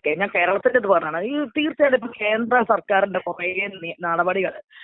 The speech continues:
ആ, സാധാരണ ജനങ്ങൾക്ക് പ്രതീക്ഷ ഉളവാക്കുന്നതാണ്. അത് രാഷ്ട്രീയം മാറ്റിവെച്ച് നമ്മളൊക്കെ പ്രതീക്ഷിച്ചിരുന്നതാണ്. ആ, കേന്ദ്രത്തിലെ മോദി വന്നു കഴിയുമ്പോൾ വളരെ നെഗറ്റീവായിട്ടുള്ള കാര്യങ്ങൾ സംഭവിക്കും എന്നുള്ളൊരു മീഡിയാസ്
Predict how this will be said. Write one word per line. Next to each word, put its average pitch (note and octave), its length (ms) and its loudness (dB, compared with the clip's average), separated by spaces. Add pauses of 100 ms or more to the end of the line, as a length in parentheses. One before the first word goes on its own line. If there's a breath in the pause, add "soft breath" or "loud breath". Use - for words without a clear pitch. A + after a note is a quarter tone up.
(320 loud breath)
ആ, A#3 200 0
സാധാരണ G#3 560 2
ജനങ്ങൾക്ക് F3 480 -4
പ്രതീക്ഷ F3 460 -4
ഉളവാക്കുന്നതാണ്. D#3+ 760 -4
അത് D3+ 180 -8
രാഷ്ട്രീയം F3+ 460 -6
മാറ്റിവെച്ച് F3+ 440 -6
നമ്മളൊക്കെ G#3 360 -2
പ്രതീക്ഷിച്ചിരുന്നതാണ്. F#3+ 760 -6 (360 loud breath)
ആ, E3+ 180 -2
കേന്ദ്രത്തിലെ F3 400 0
മോദി F3 280 -2
വന്നു E3+ 220 -4
കഴിയുമ്പോൾ D#3+ 480 -6
വളരെ D#3+ 460 -2
നെഗറ്റീവായിട്ടുള്ള F3 600 -4
കാര്യങ്ങൾ E3+ 320 -8
സംഭവിക്കും F3+ 600 -6
എന്നുള്ളൊരു F#3+ 340 0
മീഡിയാസ് B3 500 2